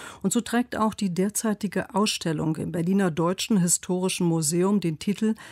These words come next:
Hannah Arendt und das zwanzigste Jahrhundert. Dazu ist eine eigenständige Publikation unter eben diesem Titel erschienen. Insgesamt neunzehn Essays sind hier versammelt, die unter verschiedenen Aspekten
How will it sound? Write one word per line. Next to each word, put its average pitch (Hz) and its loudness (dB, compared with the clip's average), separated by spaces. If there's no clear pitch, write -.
Hannah 226 2
Arendt 190 0
und 190 -4
das 214 -2
zwanzigste 165 -2
Jahrhundert. 196 0
Dazu 226 2
ist 269 -2
eine 208 0
eigenständige 180 0
Publikation 202 2
unter 175 0
eben 180 2
diesem 175 0
Titel - -2
erschienen. 156 -6
Insgesamt 226 0
neunzehn 190 4
Essays 160 0
sind 160 -2
hier 165 -4
versammelt, 175 0
die 175 -2
unter 160 -2
verschiedenen 214 0
Aspekten - -2